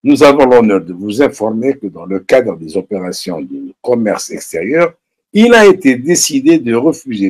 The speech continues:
toute opération de domiciliation pour les contrats de transport qui prévoient le transbordement par les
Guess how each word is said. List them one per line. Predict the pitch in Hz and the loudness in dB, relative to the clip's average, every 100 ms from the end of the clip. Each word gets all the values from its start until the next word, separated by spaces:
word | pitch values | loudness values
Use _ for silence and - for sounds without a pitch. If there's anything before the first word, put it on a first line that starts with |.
| - | -4
toute | 208 | -2
opération | 208 165 156 139 - 101 92 | -2 0 2 2 0 -4 -6
de | |
domiciliation | 107 165 156 139 - 110 101 - 143 175 190 _ _ _ _ | -2 2 2 0 -4 -4 -4 -4 -6 -6 -8 _ _ _ _
pour | 175 156 | 2 4
les | 143 139 | 4 4
contrats | 170 170 - 156 | 0 0 0 -2
de | 123 - | -2 -4
transport | 147 - _ 180 - _ | -6 -6 _ -12 -12 _
qui | 127 113 _ | -14 -14 _
prévoient | 170 170 127 135 151 196 - _ _ _ _ _ _ - | -2 -2 -2 2 2 2 -2 _ _ _ _ _ _ -6
le | 117 123 131 - - | 0 0 0 -4 -4
transbordement | 208 208 156 165 139 151 151 175 202 - _ _ | 0 0 2 2 4 0 4 2 2 -2 _ _
par | 147 139 | 2 4
les | 135 | 2